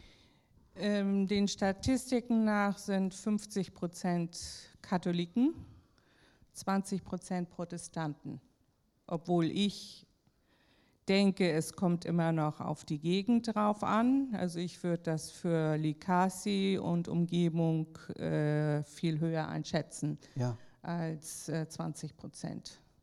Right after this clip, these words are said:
Speaker 2: Mhm. Nun hast du gesagt, als du angekommen bist, waren so und so viele Gemeinden. Bestimmt sind die alle gestorben,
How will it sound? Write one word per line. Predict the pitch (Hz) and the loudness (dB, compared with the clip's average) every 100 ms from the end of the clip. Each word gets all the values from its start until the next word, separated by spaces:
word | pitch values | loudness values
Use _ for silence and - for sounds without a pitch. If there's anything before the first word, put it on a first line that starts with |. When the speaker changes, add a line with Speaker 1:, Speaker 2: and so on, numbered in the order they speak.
| - | -8
Speaker 2:
Mhm. | 104 131 - - - - - | -6 -6 -10 -20 -20 -8 4
Nun | 147 | 8
hast | 190 208 | 8 6
du | 175 | 6
gesagt, | 151 117 143 220 - | 4 4 2 0 0
als | 131 | 0
du | - - | -2 -2
angekommen | 208 262 175 - 139 143 | 4 6 6 6 2 2
bist, | 170 - | 2 2
waren | 151 | 4
so | 156 | 6
und | 180 | 4
so | 165 | 4
viele | - 165 151 | 2 2 4
Gemeinden. | 160 143 127 110 117 | 4 4 2 0 -2
Bestimmt | 117 180 196 | 2 4 4
sind | 170 | 2
die | 165 | 2
alle | 151 147 | 4 4
gestorben, | 120 - - 107 139 220 | 4 2 4 4 6 4